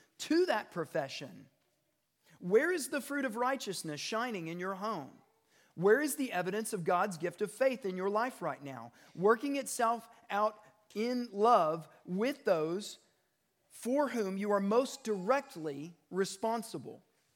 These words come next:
Where is the proof of your manhood, which, though typically produced in your reproductive organs,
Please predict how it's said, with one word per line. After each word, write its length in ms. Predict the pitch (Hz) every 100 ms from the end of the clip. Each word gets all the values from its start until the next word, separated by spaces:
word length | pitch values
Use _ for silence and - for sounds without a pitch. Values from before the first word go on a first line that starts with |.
| _ -
Where 260 | 175 220 277
is 100 | 277
the 140 | 311
proof 320 | 262 254 240 254
of 100 | 214
your 100 | 247
manhood, 680 | 233 254 277 233 185 147 160
which, 240 | 220 - - -
though 160 | 233
typically 480 | 240 302 311 311 226
produced 480 | - 202 175 208 -
in 140 | 202
your 100 | 190
reproductive 580 | 180 185 180 170 156 160
organs, 460 | 156 156 175 254